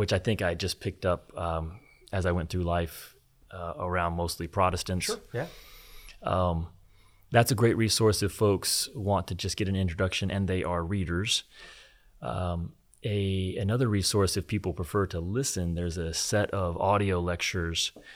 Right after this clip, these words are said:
Speaker 1: by a man named Luke Timothy Johnson. I don't know if you're familiar with that
Speaker 2: I
Speaker 1: name.
Speaker 2: don't think so.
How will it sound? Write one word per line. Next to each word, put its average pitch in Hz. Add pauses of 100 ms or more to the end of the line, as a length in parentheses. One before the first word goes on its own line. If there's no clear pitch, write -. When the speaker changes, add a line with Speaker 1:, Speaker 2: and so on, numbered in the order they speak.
(280)
Speaker 1:
by 95
a 92
man 92
named 87
Luke 95
Timothy 98
Johnson. 104
I 127
don't 113
know 107
if 98
you're 104
familiar 104
with 92
that 92
Speaker 2:
I -
Speaker 1:
name. 92
Speaker 2:
don't 113
think -
so. -